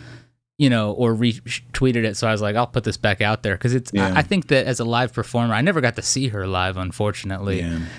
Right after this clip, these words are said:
Speaker 2: same.
Speaker 1: Kind of an erratic touring, you know,
Speaker 2: Mm-hmm.
Speaker 1: situation and stuff, but it's not somebody who was, who was made for the music industry. Somebody who was made for music, for sure,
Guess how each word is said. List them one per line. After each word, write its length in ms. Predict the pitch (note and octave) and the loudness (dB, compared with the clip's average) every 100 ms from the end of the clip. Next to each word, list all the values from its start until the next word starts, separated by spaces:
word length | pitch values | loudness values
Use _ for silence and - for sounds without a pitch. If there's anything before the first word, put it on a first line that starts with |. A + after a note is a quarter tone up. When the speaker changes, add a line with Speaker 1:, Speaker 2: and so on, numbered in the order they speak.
| - | -8
Speaker 2:
same. 460 | - F2+ E2 - | -4 -2 -2 -2
Speaker 1:
Kind 180 | C#3 C#3+ | 4 4
of 120 | B2 | 4
an 80 | A#2 | 2
erratic 500 | A2+ A2 A2 A2+ G#2+ - | 0 2 2 2 -2 -6
touring, 760 | - B2+ A#2+ A#2 G#2+ G#2+ G#2 - - | -2 0 2 0 0 -2 -4 -12 -6
you 120 | - C#3 | 2 2
know, 200 | A2 G#2 | 4 0
Speaker 2:
Mm-hmm. 400 | F#2 F#2+ F#2 F2+ - - | 0 0 0 -2 -8 -2
Speaker 1:
situation 580 | - C3 B2+ A#2 - A#2 | 0 2 2 2 2 0
and 120 | G#2 | -2
stuff, 260 | - A2 - - | -2 -2 0 0
but 180 | A2+ - - - - - _ | 0 -2 -14 -20 -20 -20 _
it's 120 | - | 0
not 220 | G#3 G3 | 2 2
somebody 340 | A3 F#3+ E3+ D3 | 2 2 4 4
who 120 | C#3+ | 4
was, 180 | C3 A2 A#2+ | 2 0 0
who 120 | B2+ | 2
was 160 | B2 A2 | 2 2
made 300 | A#2 A2+ G#2+ | 2 2 0
for 100 | A#2 | 0
the 80 | G#2 | 2
music 420 | G#2+ G#2 G#2 G#2+ | 2 0 -2 0
industry. 440 | G2+ F#2 - G2 | 0 -2 -2 -2
Somebody 360 | - C#3+ D#3+ D#3+ | 4 4 4 2
who 120 | D3+ | 4
was 160 | C#3 B2+ | 2 2
made 240 | C3+ A#2+ | 2 2
for 120 | B2 | 0
music, 460 | A2+ B2 A2 F#2+ F2 | 2 4 2 -2 -4
for 160 | - G2 | -4 -4
sure, 480 | - G2+ E2 E2 | 0 0 0 -4